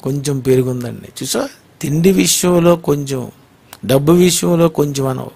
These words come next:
వాక్యం విషయంలోకి వచ్చేసరికి ఏదో కొంచెం తెలుసుకుంటే చాలండి. సరే,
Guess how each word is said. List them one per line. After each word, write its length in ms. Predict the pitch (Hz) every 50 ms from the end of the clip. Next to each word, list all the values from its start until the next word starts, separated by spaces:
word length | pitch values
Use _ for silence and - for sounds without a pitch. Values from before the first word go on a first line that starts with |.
| - _ _ _ _ _ - - - - - - - -
వాక్యం 420 | 139 156 185 208 202 - 262 269 254
విషయంలోకి 500 | 240 233 - - 240 226 233 226 226 214
వచ్చేసరికి 560 | 208 208 208 202 180 180 180 180 156 156 160
ఏదో 180 | 160 156 165
కొంచెం 400 | 160 156 151 151 147 143 143 143
తెలుసుకుంటే 580 | 135 143 139 131 127 117 - - 131 123 123 120 - -
చాలండి. 600 | 120 113 110 113 113 110 107 104 - - - - - - - _ _ _ _ _ _ _ _ _ _ _ - -
సరే, 240 | - - - -